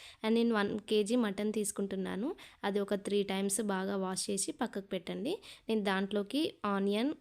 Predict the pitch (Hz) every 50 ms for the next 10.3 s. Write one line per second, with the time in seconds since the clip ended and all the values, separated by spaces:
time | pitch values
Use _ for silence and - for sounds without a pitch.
0 | - - 214 202 202 196 190 190 190 - 269 269 - 220 202 - - 202 202 196
1 | - 240 226 - 202 190 190 - - 196 180 175 175 190 254 370 - - - -
2 | - - - - - - 208 208 208 214 220 240 233 208 214 - 233 214 - 208
3 | 196 196 - 185 185 180 180 185 190 240 330 453 - _ - - - - - -
4 | _ _ _ - 220 214 240 247 247 247 254 240 254 226 214 - 233 226 226 233
5 | 233 233 233 208 208 202 202 196 208 202 - - - 196 202 190 190 190 196 226
6 | 285 - - 220 208 208 202 214 208 196 - 277 277 233 226 226 202 208 196 202
7 | 208 202 208 226 262 247 - 214 202 196 190 196 196 196 190 202 254 320 427 -
8 | - - _ _ _ - - 202 - - _ 214 208 214 226 220 214 202 202 202
9 | 196 196 196 - 226 220 208 196 196 196 196 196 208 220 226 214 202 196 190 190
10 | 190 190 180 190 254 370